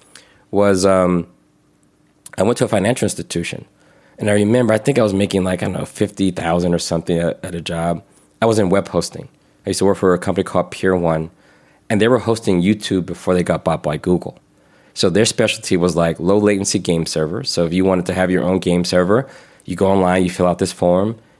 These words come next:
and we would provision that server for you automatically and give you I P, and then you could do whatever you want with it. And they were doing that for YouTube as well. And so web hosting, I think, is where I gained the most skills the fastest.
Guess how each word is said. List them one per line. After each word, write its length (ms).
and 120
we 120
would 160
provision 800
that 220
server 300
for 240
you 80
automatically 720
and 140
give 140
you 120
I 180
P, 420
and 140
then 100
you 80
could 100
do 80
whatever 200
you 80
want 180
with 220
it. 140
And 260
they 80
were 100
doing 220
that 160
for 100
YouTube 400
as 160
well. 300
And 140
so 380
web 240
hosting, 600
I 120
think, 180
is 100
where 120
I 60
gained 280
the 40
most 240
skills 260
the 80
fastest. 600